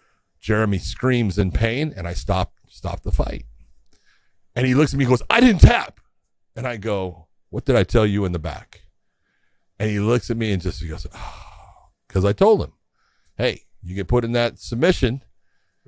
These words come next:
you know, I'll let you work your way out. Do not scream out in pain like you be-, you be-, just became an eight-year-old little girl.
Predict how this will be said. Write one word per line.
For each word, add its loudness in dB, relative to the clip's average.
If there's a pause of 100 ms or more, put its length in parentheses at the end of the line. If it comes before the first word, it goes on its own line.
(140)
you -8
know, -4
I'll -6
let -2
you 2
work 2
your 0
way 2
out. -2
Do 0
not -2
scream -2
out -2
in -4
pain 2
like -2
you -2
be-, -4 (100)
you -4
be-, -2
just 2
became 0
an -2
eight-year-old 0
little 0
girl. 4